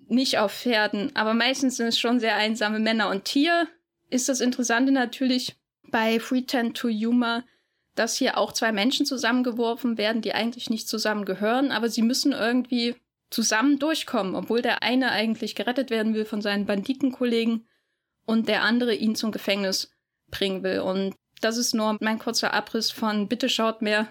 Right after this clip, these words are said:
Filme von Delmer Daves, weil die sind richtig gut und Three ten to Yuma ist für mich dafür auch wieder ein weiterer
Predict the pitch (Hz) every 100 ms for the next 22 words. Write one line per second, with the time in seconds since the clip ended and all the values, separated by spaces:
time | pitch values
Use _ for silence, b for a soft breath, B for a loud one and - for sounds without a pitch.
0 | - - 240 226 220 214 202 220 214 208
1 | 196 208 - - 208 208 202 202 202 202
2 | 208 202 - 294 359 226 247 254 240 240
3 | 226 226 220 240 226 220 226 214 - 202
4 | 208 - - - 208 - 196 - 202 196
5 | 196 _ _ 202 220 214 202 - 180 202
6 | 214 214 - 208 202 208